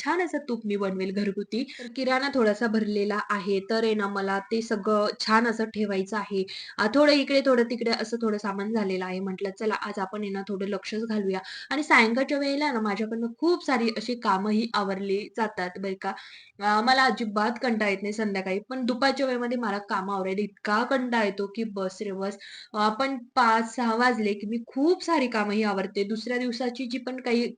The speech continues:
असतील कामं की करून ठेवायची, तर ती पण माझ्याकडनं आवरली जातात. मला ही सायंकाळची वेळ खूप आवडते, सकाळची पण नाही आवडत. सकाळी पण खूप गर्दी गर्दी असते, स्वयंपाक, भांडे वगैरे सगळंच असतं. त्यानंतर दुपारी ना खूप कंटाळा येतो, सकाळपासून आवरलेलं राहतं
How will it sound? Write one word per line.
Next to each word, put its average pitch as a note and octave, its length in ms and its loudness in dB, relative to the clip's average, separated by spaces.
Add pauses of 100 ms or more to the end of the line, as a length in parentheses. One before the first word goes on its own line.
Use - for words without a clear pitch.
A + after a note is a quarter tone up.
(120)
असतील A3 400 -4
कामं G3 360 -4
की F#3 200 -6
करून G#3 300 -4
ठेवायची, G3+ 480 -4
तर A3 60 -6
ती A#3 160 -6
पण C4+ 180 -4
माझ्याकडनं G#3 440 -4
आवरली G3 420 -4
जातात. G3 320 -6 (460)
मला C#4 160 8
ही D4+ 100 8
सायंकाळची A3+ 540 2
वेळ G#3 220 0
खूप G#3+ 220 -2
आवडते, F#3 340 -2
सकाळची A3 420 0
पण A3 200 -6
नाही G3+ 160 -2
आवडत. F#3 200 -4
सकाळी G3+ 280 -4
पण G#3+ 240 -4
खूप G#3 220 0
गर्दी G#3 240 -4
गर्दी G3 260 -4
असते, G3 320 -4 (580)
स्वयंपाक, C4 440 0
भांडे A3 360 2
वगैरे G3+ 300 2
सगळंच G3+ 400 -2
असतं. G#3+ 320 -4
त्यानंतर A3+ 420 -2
दुपारी A#3 440 0
ना G#3+ 160 0 (120)
खूप D4 220 -2
कंटाळा G#3+ 240 2
येतो, G3 200 -4
सकाळपासून G3+ 640 -8
आवरलेलं G3 540 -4
राहतं G#3+ 360 -6